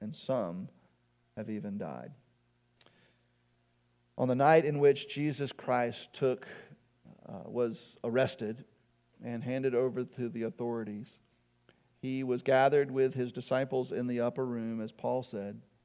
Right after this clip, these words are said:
and he took the bread, and he broke the bread. And when he broke the bread in half, he said, "This is my body." It was a tangible way of them seeing that Jesus' body would be broken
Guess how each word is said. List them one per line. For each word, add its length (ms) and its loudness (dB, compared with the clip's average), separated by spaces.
and 100 -6
he 80 -4
took 300 -2
the 80 -2
bread, 440 -2
and 100 -4
he 60 -2
broke 440 2
the 80 -6
bread. 360 -10
And 80 -10
when 120 -4
he 60 -4
broke 360 4
the 80 -4
bread 360 6
in 120 0
half, 380 -4
he 100 -6
said, 280 -4
"This 180 -4
is 140 -12
my 140 -6
body." 440 -10
It 1120 -20
was 20 -8
a 100 -10
tangible 640 0
way 400 2
of 180 -4
them 240 -4
seeing 460 -6
that 180 -8
Jesus' 600 -10
body 500 -6
would 300 -8
be 140 -6
broken 720 -6